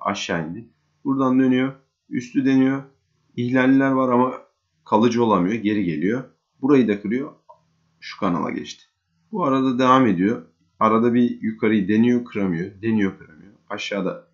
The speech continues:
kırmıyor. Devam. Deniyor, kıramıyor. Sonra bir aşağı salıyor. Destekten döndü. Tekrar destek. Tekrar. Şurada biraz ihlal var. Tekrar döndü.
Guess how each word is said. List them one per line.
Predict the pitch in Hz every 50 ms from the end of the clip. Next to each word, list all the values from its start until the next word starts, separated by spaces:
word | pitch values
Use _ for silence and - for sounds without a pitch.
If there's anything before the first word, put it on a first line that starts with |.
| _ _ -
kırmıyor. | 82 80 80 82 92 107 110 110 107
Devam. | 113 107 95 110 143 151 - _ _ _ _ _ _ _ _ _ _ _ _ _ -
Deniyor, | 131 131 135 135 135 131
kıramıyor. | - 143 135 135 131 131 135 143 139
Sonra | 139 - 147 147 143 139 131
bir | 135 139 127 - - -
aşağı | 120 120 120 120 - 131 127 135
salıyor. | 127 - 123 104 95 92 107 135 147 - _ _ _ _ _ _ _ -
Destekten | 131 131 120 - - 120 117 110 - 104 98 98 101 101
döndü. | 110 113 113 113 110 117 123 120 - _ _ _ _ _ _ _ _ _ _ _ _ _ -
Tekrar | 117 117 120 - 113 107 101 95
destek. | 101 98 - - - 123 127 - - - - _ _
Tekrar. | - 107 104 - - 107 104 123
Şurada | 123 - - - 120 110 110 110
biraz | 110 110 107 101 101
ihlal | 110 107 113 104 98 98
var. | 87 87 87 -
Tekrar | - 107 104 - 95 90 87 78
döndü. | 82 80 80 85 107 113